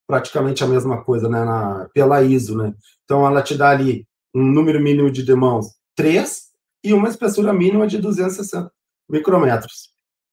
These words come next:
Então, agora, já falando da tabela principal, eu, eu coloquei só a categoria C cinco, que são várias tabelas. Então, a,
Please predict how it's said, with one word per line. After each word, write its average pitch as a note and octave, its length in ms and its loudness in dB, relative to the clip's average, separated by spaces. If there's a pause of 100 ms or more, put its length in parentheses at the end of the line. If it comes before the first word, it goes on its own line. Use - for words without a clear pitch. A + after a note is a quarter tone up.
(1160)
Então, E3+ 180 4
agora, D3+ 500 4 (640)
já D3+ 180 2
falando E3 440 0
da D#3+ 120 2
tabela D3+ 380 2
principal, D3 720 0
eu, A2 280 -4 (320)
eu A#2+ 140 -4
coloquei C#3+ 340 2
só C#3+ 240 0
a C#3 300 4
categoria C#3 640 0
C C#3 200 -2
cinco, D#3+ 420 -6 (400)
que C3+ 80 -10
são D3 200 -2
várias D3 380 -4
tabelas. C3+ 600 -2 (540)
Então, C3+ 520 0
a, G2+ 720 -4